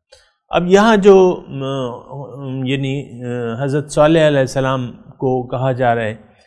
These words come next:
کہ بھئی یہ ایک اکیلا آدمی جو ہے ہم اس کی بات مان لیں۔ آج بھی صاحبان کرام آپ دیکھیں، یعنی بنیادی بات میں نے آپ کو بتا دی، ہر انسان خود اپنے آپ کو سمجھدار سمجھتا ہے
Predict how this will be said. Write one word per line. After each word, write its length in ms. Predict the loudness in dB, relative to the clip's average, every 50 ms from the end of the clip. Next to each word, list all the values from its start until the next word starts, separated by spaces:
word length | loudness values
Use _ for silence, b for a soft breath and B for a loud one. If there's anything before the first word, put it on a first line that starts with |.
| b b _ _
کہ 100 | -8 -4
بھئی 240 | 0 0 0 2 2
یہ 140 | 4 4 4
ایک 400 | 2 2 2 4 4 2 0 -6 -16
اکیلا 440 | -16 -4 0 2 4 6 6 6 6
آدمی 300 | 4 4 0 -2 -6 -6
جو 200 | -6 -8 -10 -12
ہے 80 | -14 -20 -20 _ _ _ _ _ _ _ _ _ _ _ _ _ _ _ _ _ _ _ -6
ہم 220 | -6 -6 -6 -8 -10
اس 180 | -12 -12 -4
کی 120 | 0 2 4
بات 300 | 6 6 4 4 2 -2
مان 200 | -2 -2 0 -2
لیں۔ 220 | -2 -4 -4 -6 -10 -14 -18 _ _ _ _ _ _ _ _ _ _ _ _ _ _ _ _ _ 4
آج 220 | 6 6 6 6
بھی 220 | 6 2 0 2
صاحبان 400 | 4 4 4 4 4 2 -2 0
کرام 320 | 0 0 0 0 0 -2 -2
آپ 180 | -4 -4 -4 -4 -4
دیکھیں، 320 | -6 -6 -6 -6 -8 -8 -8 b b b b b
یعنی 220 | 2 2 4 4 6
بنیادی 480 | 6 6 6 8 6 6 6 4 4
بات 260 | 6 8 6 6 6 4
میں 120 | 0 0
نے 100 | 0 0
آپ 200 | -2 -2 -4 -6
کو 60 | -8
بتا 280 | -8 -6 -4 -2 -2 -2
دی، 200 | -2 -4 -2 0
ہر 140 | 0 2 2
انسان 420 | 2 0 0 2 0 0 0 0
خود 320 | 0 2 2 2 2 2
اپنے 280 | -2 -6 -4 -2 0 0
آپ 220 | 0 0 -2 -2
کو 100 | -4 -4
سمجھدار 540 | -4 -2 -4 -4 -4 -4 -2 0 0 0 0
سمجھتا 520 | -2 -6 -8 -8 -8 -10 -10 -12 -12 -12 -12
ہے 80 | -14